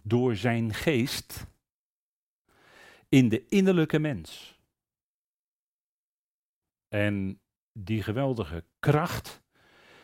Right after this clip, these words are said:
ja, dat is die dynamis, hè, waar ons woord dynamiet van afgeleid is. Dat is die geweldige kracht van God die in ons werkt,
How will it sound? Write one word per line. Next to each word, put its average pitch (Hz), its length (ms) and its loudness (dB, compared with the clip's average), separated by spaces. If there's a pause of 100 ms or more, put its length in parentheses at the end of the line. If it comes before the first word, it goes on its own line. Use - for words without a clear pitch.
(140)
ja, 120 240 0
dat 104 160 -2
is 104 120 -6
die 87 300 -8
dynamis, 135 600 2
hè, 123 200 -6
waar 113 140 -4
ons 98 180 -6
woord 98 220 0 (140)
dynamiet 127 600 2
van 160 140 -6
afgeleid 127 500 -6
is. - 380 -16 (340)
Dat 107 140 -8
is - 60 -8
die 104 120 -6
geweldige 104 560 -4 (120)
kracht 143 460 -2
van 113 180 -8
God - 320 -6 (580)
die 107 160 -2
in 147 140 2
ons 147 160 -2
werkt, 135 380 -6